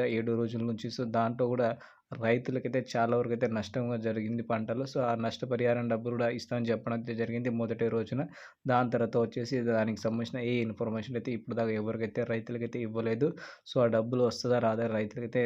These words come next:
డౌట్ అయితే ఉంది. So దాంతోపాటు మనకి ఏదైతే రైతు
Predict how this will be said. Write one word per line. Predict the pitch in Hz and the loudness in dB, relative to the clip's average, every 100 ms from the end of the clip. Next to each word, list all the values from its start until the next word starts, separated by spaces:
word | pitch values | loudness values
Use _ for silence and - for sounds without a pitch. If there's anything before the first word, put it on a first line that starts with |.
| 110 | 2
డౌట్ | 110 110 117 | 0 0 -4
అయితే | 117 117 | -2 -2
ఉంది. | 113 110 156 - - - | -2 0 -2 -4 -18 -4
So | 156 127 | 0 4
దాంతోపాటు | 123 127 131 127 120 | 4 2 2 2 2
మనకి | 117 123 120 123 | 0 0 0 0
ఏదైతే | 113 120 120 113 | 2 2 2 2
రైతు | 107 117 123 | 2 0 0